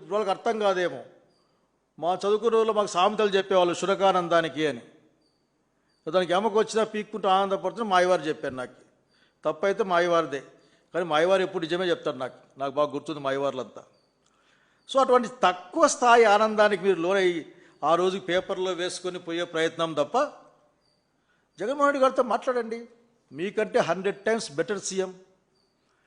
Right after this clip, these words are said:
హండ్రెడ్ టైమ్స్ పీపుల్ ఓరియెంటెడ్ సీఎం, థౌజండ్ టైమ్స్ బెటర్ అడ్మినిస్ట్రేటర్ మీకంటే. అప్పట్లో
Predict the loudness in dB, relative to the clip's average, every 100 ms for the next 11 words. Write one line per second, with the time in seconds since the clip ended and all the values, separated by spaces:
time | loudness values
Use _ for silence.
0 | _ _ -8 -4 0 0 0 4 4 2
1 | -6 -8 -4 0 2 2 0 -2 -2 -2
2 | -4 -8 _ _ _ _ _ _ _ _
3 | _ _ _ -2 0 2 -2 -6 -4 0
4 | 0 0 -14 -20 _ -14 -10 -6 -2 -2
5 | -4 -10 -6 -6 -6 -8 _ _ -12 -6
6 | -6 -6 -12 -14 _ _ _ _ _ _
7 | _ _ _ _ _ _ _ _ _ _
8 | _ _ _ _ _ -6 -2 -2 2 4